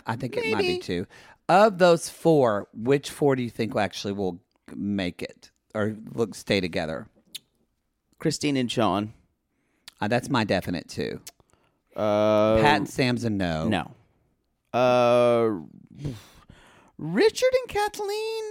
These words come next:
Speaker 2: I
Speaker 1: I think a
Speaker 2: think
Speaker 1: yes for
Speaker 2: so.
Speaker 1: that. I think that's a yes.
Speaker 2: Um,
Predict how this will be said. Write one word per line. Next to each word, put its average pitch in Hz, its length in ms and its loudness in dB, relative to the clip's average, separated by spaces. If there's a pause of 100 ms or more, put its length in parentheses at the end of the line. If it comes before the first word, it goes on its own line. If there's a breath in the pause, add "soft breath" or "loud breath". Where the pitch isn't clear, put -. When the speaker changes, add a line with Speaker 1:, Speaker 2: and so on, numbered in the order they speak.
(180)
Speaker 2:
I 240 280 2 (280)
Speaker 1:
I 131 120 2
think 135 220 -2
a 127 40 0
Speaker 2:
think 98 100 0
Speaker 1:
yes 92 220 -2
for - 100 -4
Speaker 2:
so. 427 100 2
Speaker 1:
that. 427 360 2
I 453 100 -2
think 214 140 -6
that's - 180 -6
a - 160 -8
yes. - 240 -18 (340)
Speaker 2:
Um, 143 920 0